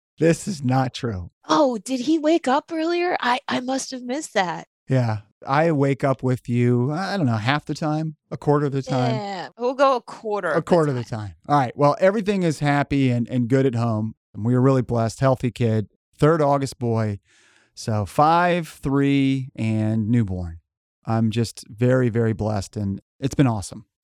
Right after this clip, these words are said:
Speaker 2: And to clarify, he was eight pounds, twelve ounces.
Speaker 1: Twelve ounces, yeah.
Speaker 2: Not
Speaker 1: Yeah.
Speaker 2: some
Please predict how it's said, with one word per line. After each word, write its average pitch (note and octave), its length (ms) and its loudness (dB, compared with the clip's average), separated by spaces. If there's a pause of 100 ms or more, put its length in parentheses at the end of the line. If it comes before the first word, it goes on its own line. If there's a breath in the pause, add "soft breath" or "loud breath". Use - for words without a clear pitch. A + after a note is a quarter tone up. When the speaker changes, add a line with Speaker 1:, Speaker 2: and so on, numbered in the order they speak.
Speaker 2:
And A3+ 140 0
to C4+ 80 -2
clarify, D4 600 2
he B3 240 -12
was A#3+ 200 -12 (100)
eight A#3 260 0
pounds, G3 520 -4
twelve G#3 480 0
ounces. A2+ 220 -6
Speaker 1:
Twelve D3+ 180 2
ounces, G2+ 340 -8
yeah. F#2+ 220 -4
Speaker 2:
Not G3 240 0
Speaker 1:
Yeah. A2+ 80 -2
Speaker 2:
some F3+ 540 -8